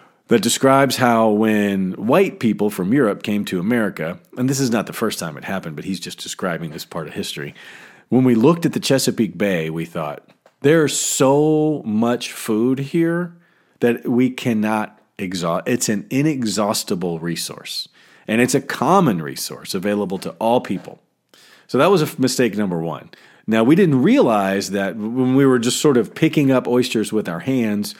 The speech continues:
or catching fish, maybe with a net, but with human power, no machines,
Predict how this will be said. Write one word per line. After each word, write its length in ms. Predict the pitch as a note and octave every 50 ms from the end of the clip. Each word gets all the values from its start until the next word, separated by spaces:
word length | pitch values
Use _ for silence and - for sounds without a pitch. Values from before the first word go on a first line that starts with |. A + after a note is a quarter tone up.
| - - - - -
or 160 | - A#2+ A#2+ -
catching 400 | - - C#3 C3+ - C3 B2 A2
fish, 340 | - - C3+ B2+ A#2 -
maybe 380 | - A#2+ A2+ B2 C#3 D3 D3 C#3
with 160 | C3 B2 A2+
a 80 | G#2+ G2
net, 480 | G#2 G#2+ A2+ G#2 F#2+ D2 - - _ _ _ _ _ _
but 140 | - A#2 A#2
with 280 | A2+ A2+ G#2+ - - -
human 480 | C3+ C3+ B2+ A#2+ G#2 G2+ F#2 F2 - _ _ _ _ -
power, 480 | - - C3 B2+ A2+ F#2 F2 F2+ F#2
no 180 | F2+ F2+ G2 G#2
machines, 920 | G#2 F#2+ - - - - F3+ E3+ C#3+ A#2+ G#2+ G2 F#2+ F#2+ F#2+ G2+ - -